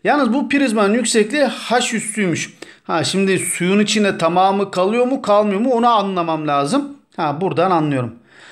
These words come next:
H üssü eksi H olduğuna göre seviye demek ki H üssü daha büyük olmalı. O zaman benim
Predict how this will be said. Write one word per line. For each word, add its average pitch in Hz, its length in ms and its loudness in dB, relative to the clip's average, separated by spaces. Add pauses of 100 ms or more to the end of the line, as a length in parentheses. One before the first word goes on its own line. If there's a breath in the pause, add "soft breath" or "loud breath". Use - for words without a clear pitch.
(140 loud breath)
H 190 300 -2
üssü - 220 -8
eksi 190 420 -2
H 202 280 2
olduğuna 185 300 0
göre 185 240 2
seviye 190 380 2
demek 180 260 0
ki 190 60 -4
H 202 280 -2
üssü 196 320 -8
daha 190 300 2
büyük 151 240 -10
olmalı. 123 240 -10 (480 loud breath)
O 214 80 -2
zaman 202 300 2
benim 220 360 0